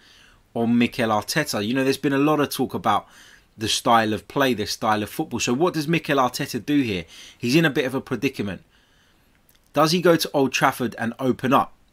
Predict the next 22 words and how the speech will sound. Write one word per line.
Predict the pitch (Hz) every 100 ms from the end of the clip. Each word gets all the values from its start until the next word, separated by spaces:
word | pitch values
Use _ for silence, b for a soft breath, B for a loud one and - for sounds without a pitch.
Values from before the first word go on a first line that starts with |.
| -
I | 147
don't | 156 127
think | 120
that's | 107 -
the | 98
right | 92 -
thing | 95
to | 85 85
do. | 90 - b b b b b
Um, | 107 107 110 107 107 95
but | - 127
you | 131
can | 120 123
bet | 110 160 -
your | 139
bottom | 120 143 139 123
dollar | 139 127
that | 117 -
if | 123 -
we | 131
don't | 135 127 120
perform, | - - - 214 127 107